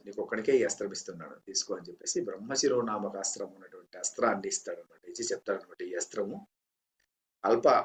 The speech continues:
ఆ, శక్తుల మీద, అల్పశక్తి ఉన్నటువంటి వాళ్ళ మీద ప్రయోగించద్దు ఎప్పుడు కూడాను. సాధారణ జనుల మీద ఎప్పుడూ ప్రయోగించొద్దు. నీతో సమానమైనటువంటి శక్తివంతుడు,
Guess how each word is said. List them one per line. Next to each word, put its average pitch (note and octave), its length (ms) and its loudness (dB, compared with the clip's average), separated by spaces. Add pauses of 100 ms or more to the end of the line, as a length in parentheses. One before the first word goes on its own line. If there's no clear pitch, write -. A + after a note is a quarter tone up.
(540)
ఆ, A2+ 220 4
శక్తుల A#2 400 6
మీద, A2 200 6 (300)
అల్పశక్తి A#2+ 520 4
ఉన్నటువంటి G#2+ 420 4
వాళ్ళ G2+ 180 6
మీద G2 200 0
ప్రయోగించద్దు F#2 520 0
ఎప్పుడు F2+ 200 -4
కూడాను. F2 320 -6 (680)
సాధారణ D3+ 460 8
జనుల B2+ 260 8
మీద A2+ 140 4
ఎప్పుడూ G#2+ 240 0
ప్రయోగించొద్దు. G2 840 0 (680)
నీతో F#3+ 420 10
సమానమైనటువంటి F3 800 6
శక్తివంతుడు, C#3+ 840 6